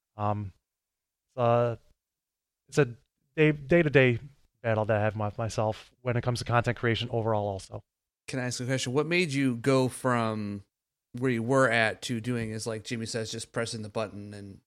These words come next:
Speaker 2: and have fun? What, what happened up here that made you ch-, have that change?
Speaker 1: Some good friends. Uh,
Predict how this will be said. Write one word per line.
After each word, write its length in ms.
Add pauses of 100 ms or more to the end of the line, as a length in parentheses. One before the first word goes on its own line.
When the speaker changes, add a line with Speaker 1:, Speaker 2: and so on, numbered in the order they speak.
(120)
Speaker 2:
and 140
have 240
fun? 240
What, 200
what 280 (800)
happened 760 (800)
up 160
here 460
that 320 (880)
made 320
you 100
ch-, 320 (420)
have 160
that 140
change? 460 (1600)
Speaker 1:
Some 80
good 160
friends. 380
Uh, 400